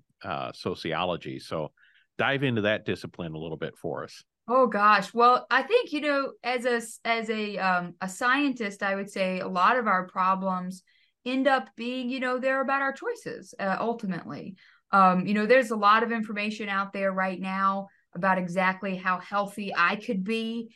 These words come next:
Speaker 2: and all the ways I could be absolutely the healthiest, but you're really gonna come down to the choices that, that I make. And when we talk about our soil health and we talk about,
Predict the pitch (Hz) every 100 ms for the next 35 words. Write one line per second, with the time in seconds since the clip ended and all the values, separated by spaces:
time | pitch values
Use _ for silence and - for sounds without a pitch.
0 | _ - 185 196 202 196 196 208 202 190
1 | 190 202 190 196 - 208 190 202 190 190
2 | 196 220 214 214 - 196 185 - - 202
3 | 226 240 240 226 220 208 202 202 196 180
4 | 175 190 185 185 170 165 175 170 180 185
5 | 220 - _ _ _ _ - 202 214 214
6 | 233 220 214 202 185 - 214 185 190 214
7 | 339 - 196 185 185 190 190 190 185 180
8 | 175